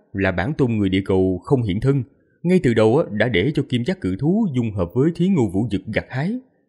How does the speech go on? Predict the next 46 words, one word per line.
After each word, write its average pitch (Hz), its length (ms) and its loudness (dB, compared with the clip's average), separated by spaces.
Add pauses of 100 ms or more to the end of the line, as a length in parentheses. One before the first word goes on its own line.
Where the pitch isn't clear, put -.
(280)
Loại 98 240 4
chiến 143 180 -2
đấu 160 180 4
này 117 280 0
chủ 131 140 0
yếu 143 200 2
là 147 200 2
giết 170 200 -2
chóc 214 140 2 (100)
tích 247 160 0
lũy 95 240 0
quân 117 180 -2
công. 120 240 -2 (680)
Dù 131 200 2
sao 160 300 -2
kim 165 180 2
giác 226 160 -2
cự 98 140 -2
thú 180 300 0
dùng 101 160 0
để 98 220 0
kiếm 175 120 2 (120)
quân 127 180 2
công 120 280 0
thì 92 120 -2
hiệu 95 240 0
suất 208 180 -2
cũng 101 160 -2
rất 202 180 0
cao. 123 240 0 (680)
Hai 113 220 0
loại 87 180 2
chiến 143 240 0
đấu, 185 300 0 (140)
một 131 180 0
loại 107 340 0
tôi 160 180 4
luyện 98 260 0
đao 113 160 0
pháp, 214 220 -4 (200)
một 101 260 -2
loại 90 260 0
tích 208 120 0
lũy 90 280 -2
quân 120 160 0
công. 123 220 0